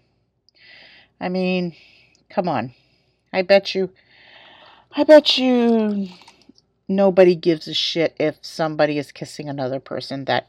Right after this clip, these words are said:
is not in a relationship with them, unless, unless, say, it's an adulterous <laughs> affair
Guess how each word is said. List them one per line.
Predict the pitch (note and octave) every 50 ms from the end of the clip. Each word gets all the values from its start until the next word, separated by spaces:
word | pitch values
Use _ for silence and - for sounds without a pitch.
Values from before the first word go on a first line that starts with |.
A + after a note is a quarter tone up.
| _ _
is | - B2+ B2 C3 - - _ _ _ _ _ _ _ _ _ _
not | - B2 - - - _ _ _ _ _ _ _ -
in | C#3 C3+
a | G#2
relationship | - - - B2 B2+ - - - - B2+ A#2+ -
with | C3 -
them, | - C#3 D#3 F#3+ G#3+ A3+ - _
unless, | - E3 E3+ F3 E3+ F#3 F#3 F3 - - - - _ _ _ _ _ _ - - - - - - - - - _ _ -
unless, | C#4 C#4+ C#4 C4+ C4 C4 A#3+ -
say, | - - - A#3 A3 G#3+ G#3+ G3+ - -
it's | - F#3+ F#3 F#3 - - - -
an | G3 F#3+
adulterous | F3 E3 - D3+ C#3 D#3 - - - E3 D#3 - - F#3+
<laughs> |
affair | D3+ - - - D#3 D3 D3 D3 D3+ -